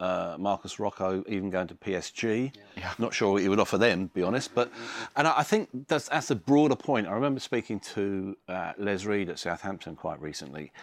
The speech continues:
Speaker 1: and he said, "Look, the difference between us and the big sort of four, six is that we can't afford to be wrong when we pay a lot of money. They can afford to waste a lot of money, and that's the difference, isn't it?"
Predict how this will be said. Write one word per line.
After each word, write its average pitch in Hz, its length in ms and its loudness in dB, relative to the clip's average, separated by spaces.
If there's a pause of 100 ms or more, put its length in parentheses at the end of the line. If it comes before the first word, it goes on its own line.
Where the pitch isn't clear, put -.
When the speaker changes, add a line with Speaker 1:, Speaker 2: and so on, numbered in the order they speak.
(140)
Speaker 1:
and - 100 -6
he 135 120 0
said, 113 160 -2
"Look, 101 160 -2
the 92 80 -10
difference 165 360 -4
between 113 440 -4
us 82 360 0 (120)
and 90 340 -8 (340)
the 90 120 -4
big 92 320 -2
sort 87 180 -6
of 80 60 -6
four, 90 280 -2
six - 440 -8 (360)
is 98 220 -4
that 98 200 0 (720)
we 117 180 4
can't 113 300 0
afford 82 600 -2 (400)
to - 100 -6
be 85 160 0
wrong 82 440 0 (160)
when 82 120 -6
we 82 80 -2
pay 78 200 -4
a 76 40 -2
lot 82 160 -2
of 78 80 -6
money. 73 320 -10 (800)
They 110 320 2
can 107 220 -6
afford 87 580 -4 (140)
to - 120 -6
waste 90 520 0
a 85 60 -10
lot 76 180 -8
of - 100 -18
money, 69 440 -16
and 85 160 -4
that's - 160 -2
the 104 100 -2
difference, - 480 -4
isn't 82 200 -8
it?" - 60 -20